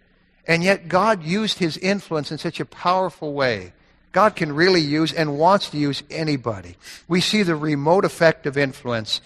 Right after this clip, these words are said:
We see, fourthly, the residual effect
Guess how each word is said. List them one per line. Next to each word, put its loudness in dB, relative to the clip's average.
We 4
see, 2
fourthly, 2
the 2
residual 0
effect -2